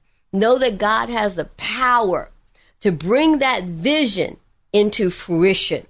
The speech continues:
And as you persevere and believe, God will do great things through you. God wants to give you the desires of your heart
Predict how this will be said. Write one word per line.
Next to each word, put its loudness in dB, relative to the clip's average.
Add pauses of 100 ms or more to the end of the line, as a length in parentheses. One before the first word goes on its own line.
(1120)
And 2
as 2
you -4
persevere -2 (580)
and 2
believe, -2 (400)
God 0
will 4
do -2
great 0
things 0
through -6
you. -6 (760)
God 0
wants -2
to -10
give -6
you -6 (200)
the 0
desires 0 (100)
of -2
your -6
heart -2